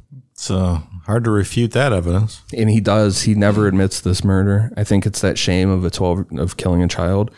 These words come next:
Speaker 2: In the first, remember I was talking earlier about the first forty or so pages of that book, uh, with Stephen McCodd. He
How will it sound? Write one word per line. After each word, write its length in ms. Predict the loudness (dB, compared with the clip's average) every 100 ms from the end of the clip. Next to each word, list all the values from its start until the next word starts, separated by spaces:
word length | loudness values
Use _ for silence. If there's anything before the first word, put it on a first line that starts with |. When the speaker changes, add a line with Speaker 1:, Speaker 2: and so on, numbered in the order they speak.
| -20 _ _ _ _ _ _
Speaker 2:
In 240 | 0 0 0
the 140 | -2 0
first, 280 | 2 0 0
remember 380 | 0 2 2
I 40 | 0
was 260 | -2 -4
talking 340 | -4 -4 -2 0
earlier 220 | 0 2
about 180 | 0 -2
the 60 | -4
first 340 | -4 -4 -6
forty 280 | -2 0 0
or 80 | -2
so 200 | -2 -2
pages 480 | -2 -2 -2 -2 -2
of 100 | -4
that 220 | -4 -2
book, 380 | -2 -2 -6 -16 _ _ _ -18
uh, 180 | -10 -6
with 140 | -6
Stephen 280 | -4 -4 -4 -4
McCodd. 320 | -4 -2 -4 -10 -20 _ _ _ _ _ -8
He 400 | -2 0 0